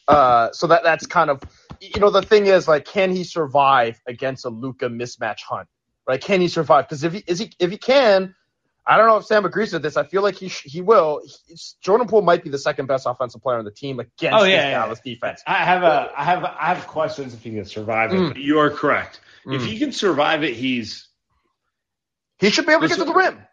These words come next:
Speaker 1: There's no Jaren Jackson. It's all dead.
Speaker 2: If he, if he can survive it, this is a five-game series. I just, I'm, <laughs> I'm, I'm questioning if he can survive it.
Speaker 1: Yeah.
Speaker 2: It's,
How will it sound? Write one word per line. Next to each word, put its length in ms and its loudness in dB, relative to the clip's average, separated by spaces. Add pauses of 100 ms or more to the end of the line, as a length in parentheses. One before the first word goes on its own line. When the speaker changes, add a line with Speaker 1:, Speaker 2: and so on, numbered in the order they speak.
(180)
Speaker 1:
There's 160 2
no 100 4
Jaren 240 2
Jackson. 400 0 (160)
It's 100 -12
all 140 0
dead. 220 4
Speaker 2:
If 80 0
he, 160 2
if 280 0
he 140 2
can 160 0
survive 460 -2
it, 100 -10
this 220 -10
is 140 -14
a 140 -6
five-game 440 -14
series. 500 -20 (400)
I 100 -6
just, 260 -8
I'm, 300 -4
<laughs> 20 -10
I'm, 300 0 (320)
I'm 220 -2
questioning 840 -4
if 120 -6
he 140 -6
can 180 -6
survive 460 -8
it. 140 -20
Speaker 1:
Yeah. 140 -2
Speaker 2:
It's, 180 -14